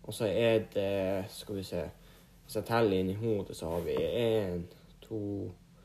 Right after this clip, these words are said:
tre, fire,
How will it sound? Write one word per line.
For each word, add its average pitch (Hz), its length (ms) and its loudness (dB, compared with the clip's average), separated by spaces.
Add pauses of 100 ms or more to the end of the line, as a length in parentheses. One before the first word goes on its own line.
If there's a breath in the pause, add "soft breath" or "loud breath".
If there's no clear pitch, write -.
(1400 soft breath)
tre, 98 420 2
fire, 90 680 -2